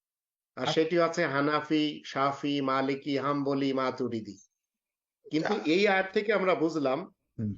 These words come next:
Speaker 1: হুম।
Speaker 2: আল্লাহ তাআলার শান্তির রাজ্যে একটি সিস্টেম রুকুর সাথে, সেজদার সাথে, কায়দার সাথে, কিয়ামের সাথে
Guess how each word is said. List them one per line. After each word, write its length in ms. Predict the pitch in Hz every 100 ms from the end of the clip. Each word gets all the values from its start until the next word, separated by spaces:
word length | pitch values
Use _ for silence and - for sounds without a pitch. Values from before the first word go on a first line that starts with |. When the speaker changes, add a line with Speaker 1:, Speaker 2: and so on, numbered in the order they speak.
| -
Speaker 1:
হুম। 160 | 123 113
Speaker 2:
আল্লাহ 260 | 131 156
তাআলার 460 | 180 185 180 185 185 180 - -
শান্তির 580 | - 147 165 165 185 160
রাজ্যে 360 | 151 131 180
একটি 520 | 190 147 151 - 190
সিস্টেম 680 | 170 - 185 185 - 139 - - _ _ _ _ _ _ _ _
রুকুর 480 | 120 143 170 196 190
সাথে, 640 | - 170 165 165 160 156 - _ _ _
সেজদার 540 | - 160 156 131 160
সাথে, 560 | 160 - 151 - 156 147 -
কায়দার 420 | 147 139 139 156
সাথে, 400 | 156 - 151 151
কিয়ামের 460 | 139 143 143 143 151
সাথে 520 | 151 151 156 139 135